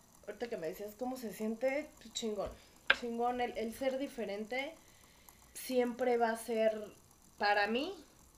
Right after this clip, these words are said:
un punto bueno. Un halago, un, algo chingón. El ser, el no ser como los demás, para mí sí es, es algo que, que a lo mejor todos deberíamos de tener.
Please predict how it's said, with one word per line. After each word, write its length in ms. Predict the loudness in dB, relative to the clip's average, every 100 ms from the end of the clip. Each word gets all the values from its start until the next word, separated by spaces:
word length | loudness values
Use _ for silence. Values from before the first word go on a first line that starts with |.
| -10 -10 -14 -20 0
un 240 | 2 2 0
punto 360 | -4 -4 -4
bueno. 200 | -4 -8 -14 -20 -20 -20 -8
Un 240 | -2 2
halago, 800 | 2 4 4 4 2 2 0 -2
un, 580 | -6 -8 -6 -6 -8 -8 -14 -20 -20 -20 -20 -20 -20 -18 -2
algo 280 | 0 0 -4
chingón. 420 | -6 -8 -10 -12 -18 -20 -20 -20 -18 -16
El 120 | -14
ser, 380 | -2 2 2 2
el 240 | 0 0
no 100 | 0
ser 240 | -2 -4 -2
como 220 | -4 -2
los 180 | -4 -4
demás, 380 | -6 -6 -6 -8 -10
para 220 | -6 -4
mí 200 | -6 -8 -8
sí 140 | -6 -6
es, 140 | -8 -12 -20 -20 -14
es 220 | -10 0 2
algo 340 | 2 2 -2
que, 260 | -6 -6 -8 -8
que 100 | -6
a 60 |
lo 100 | -6
mejor 280 | -6 -8 -10 -8
todos 260 | -6 -4
deberíamos 400 | -6 -6 -8 -12
de 60 | -16
tener. 200 | -20